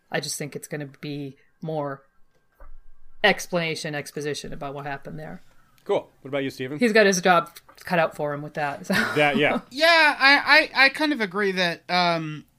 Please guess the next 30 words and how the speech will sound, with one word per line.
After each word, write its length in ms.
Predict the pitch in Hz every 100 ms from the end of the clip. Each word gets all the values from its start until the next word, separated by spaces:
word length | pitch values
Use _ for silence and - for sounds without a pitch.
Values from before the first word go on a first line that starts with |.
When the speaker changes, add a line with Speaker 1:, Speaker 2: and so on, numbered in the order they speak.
| -
Speaker 3:
I 60 | 196
mean, 120 | 196 180
I 100 | 202
think 200 | 269 254
there 160 | 226
may 220 | 202 190
be 600 | 180 175 185 185 175 175 _ _ _ _ _ _ _ _ _ -
something 480 | - 285 294 269 233
similar 520 | 240 226 220 220 220
in, 240 | 202 196
like, 300 | 185 175 165 - -
you 160 | 190
know, 240 | 175 135 135 _ -
I, 160 | 214 -
I 100 | 233
don't 240 | 247 220 - -
necessarily 680 | 220 214 - 214 190 180 175
think 260 | 185 175
we're 140 | 170 151
gonna 240 | 160 160
see, 360 | - 170 156 -
like, 200 | 156 139
an 60 |
exact 380 | 143 160 156 -
replication 600 | 143 143 135 147 147 139
of, 100 | 135 - _ _ - - _ -
uh, 340 | 139 139 127 -
hashtag 560 | 160 156 - 156 143
boat 220 | 151 151 -
sex, 460 | 151 131 - -